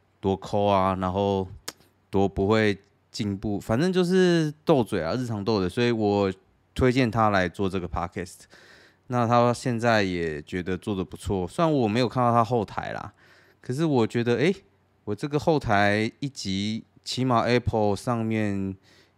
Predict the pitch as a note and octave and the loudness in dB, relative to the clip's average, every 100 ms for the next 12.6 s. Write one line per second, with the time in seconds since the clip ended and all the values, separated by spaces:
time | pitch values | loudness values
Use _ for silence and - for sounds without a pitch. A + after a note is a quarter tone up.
0 | _ - G#2 A2+ B2 A2+ B2 G#2+ G2 G2 | _ -6 -4 -2 -2 0 2 4 2 2
1 | G2+ F#2 F2 E2+ - - G2 G2+ G2 F#2+ | 2 0 0 -4 -8 -8 0 2 4 2
2 | F#2+ - D2 C#2+ F2+ G2 F2 F#2 - _ | 0 -4 -8 -8 -10 -10 -10 -12 -18 _
3 | _ _ - F#2+ F#2 F2+ F#2 F2 - C2 | _ _ -8 -4 -4 -4 -6 -10 -10 -10
4 | C2 C#2+ - _ _ - A#2+ G#2+ - A#2 | -10 -10 -14 _ _ -6 -4 -2 -4 -6
5 | G#2+ F#2+ F2 D#2+ F2+ F#2+ F2+ F#2 - D#2+ | -4 -4 -4 -6 -8 -6 -4 -4 -4 -6
6 | F#2 E2 D2+ F2+ G2 F#2+ F#2 F2 D#2+ E2+ | -6 -6 -6 -4 -2 0 0 0 -4 -6
7 | E2 F2 E2+ E2+ E2 D#2+ - - - - | -6 -6 -4 -4 -6 -8 -14 -20 -20 -20
8 | _ _ - C3 G2 G#2+ F#2 G#2 F2+ E2 | _ _ -6 -2 0 -2 -2 -2 -2 -4
9 | D#2+ E2 - F#2+ - _ _ - G2+ F2+ | -8 -10 -10 -14 -20 _ _ -10 -6 -6
10 | E2+ - _ _ _ _ B2 A#2 G#2+ G#2 | -8 -14 _ _ _ _ -2 -2 -2 -2
11 | G#2 F2 E2 - B2+ A#2+ A2+ A2 G#2+ G#2+ | -2 -2 -4 -2 4 6 6 4 2 -2
12 | G2 C3 C3 A2+ G#2 | -2 2 4 6 4